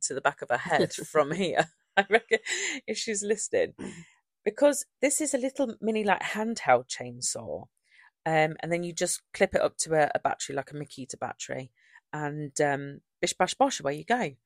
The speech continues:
Speaker 2: Rapid.
Speaker 1: Yeah, so I, I basically started sawing the, the root of this tree, and it went through like butter.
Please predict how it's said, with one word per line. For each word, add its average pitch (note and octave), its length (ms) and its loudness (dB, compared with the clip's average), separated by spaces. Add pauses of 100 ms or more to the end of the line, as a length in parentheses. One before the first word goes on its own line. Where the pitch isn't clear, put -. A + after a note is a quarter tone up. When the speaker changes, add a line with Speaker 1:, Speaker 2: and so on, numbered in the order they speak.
Speaker 2:
Rapid. F3+ 420 -10 (220)
Speaker 1:
Yeah, C4+ 240 2
so A3 240 8
I, A#3 100 10 (200)
I A3 240 6 (420)
basically D3+ 580 -2 (140)
started - 360 -4
sawing F#3 380 0
the, D3+ 80 -8 (180)
the - 100 -8 (200)
root F3+ 320 -2
of - 100 -20
this - 180 -4
tree, E3 400 -2 (260)
and G#3 140 0
it - 80 -2
went B2+ 200 -4
through C3+ 200 -6
like A#2+ 220 -8
butter. D#3+ 440 -4